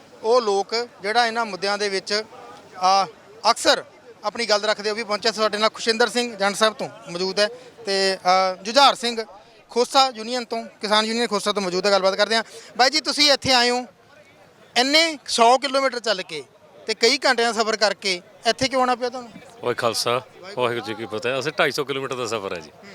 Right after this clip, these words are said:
Speaker 2: ਸੌ ਦਾ ਨਹੀਂ ਹੈਗਾ।
Speaker 1: ਕਈ
Speaker 2: ਢਾਈ
Speaker 1: ਸੌ?
Speaker 2: ਹਾਂ, ਕਈ ਸੌ, ਹਾਂਜੀ, ਹਾਂਜੀ, ਢਾਈ ਸੌ ਕਿਲੋਮੀਟਰ ਦਾ ਸਫ਼ਰ ਤੈਅ ਕਰਕੇ ਉਰੇ ਤਾਂ ਪਹੁੰਚੇ ਹਾਂ ਕਿਉਂਕਿ ਜਿਹੜੇ ਸਮਾਜ ਦੀ ਸਿਰਜਣਾ ਦੋ ਹਜ਼ਾਰ ਬਾਈ ਦੇ ਵਿੱਚ ਪੰਜਾਬ ਦੇ ਲੋਕਾਂ ਨੇ ਸੋਚੀ ਸੀ ਕਰਨ ਦੀ, ਉਹ ਟੋਟਲ ਉਲਟ ਹੋ ਗਿਆ ਜੀ ਉਹ ਤੋਂ।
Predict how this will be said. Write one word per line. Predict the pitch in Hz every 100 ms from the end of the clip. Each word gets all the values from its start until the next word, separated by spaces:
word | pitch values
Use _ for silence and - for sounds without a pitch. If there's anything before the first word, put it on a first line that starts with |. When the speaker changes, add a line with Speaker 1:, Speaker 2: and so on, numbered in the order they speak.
| - - -
Speaker 2:
ਸੌ | - 123 120
ਦਾ | 117
ਨਹੀਂ | 113
ਹੈਗਾ। | 104 120
Speaker 1:
ਕਈ | 156 - - - 254
Speaker 2:
ਢਾਈ | 170 -
Speaker 1:
ਸੌ? | 240 185 - - 139
Speaker 2:
ਹਾਂ, | 170
ਕਈ | 190 208
ਸੌ, | - 123 -
ਹਾਂਜੀ, | 143 117 120
ਹਾਂਜੀ, | 107
ਢਾਈ | 135 156
ਸੌ | 147
ਕਿਲੋਮੀਟਰ | 143 139 143
ਦਾ | 131
ਸਫ਼ਰ | - 127 127 - - - -
ਤੈਅ | 139
ਕਰਕੇ | 147 160 -
ਉਰੇ | 160
ਤਾਂ | 160 135 147
ਪਹੁੰਚੇ | 131 123 156 143
ਹਾਂ | 156 - - - - - - - - -
ਕਿਉਂਕਿ | 196 240
ਜਿਹੜੇ | 185 202 254 262
ਸਮਾਜ | - 185 160 165 175 165
ਦੀ | 147 175 180
ਸਿਰਜਣਾ | - 143 139 165 165
ਦੋ | 151 151
ਹਜ਼ਾਰ | 170 151
ਬਾਈ | 139 139
ਦੇ | 151
ਵਿੱਚ | 143 139
ਪੰਜਾਬ | 135 127 120
ਦੇ | 120
ਲੋਕਾਂ | 131 127 - 139
ਨੇ | 135 139
ਸੋਚੀ | 139 - 180 - 170
ਸੀ | 151
ਕਰਨ | 135 117 104
ਦੀ, | 90 - - - - - 208 202 - - - - - - - - -
ਉਹ | 254 269
ਟੋਟਲ | 277 262 269
ਉਲਟ | 247 240
ਹੋ | 220 147
ਗਿਆ | 101
ਜੀ | 85
ਉਹ | 85
ਤੋਂ। | 107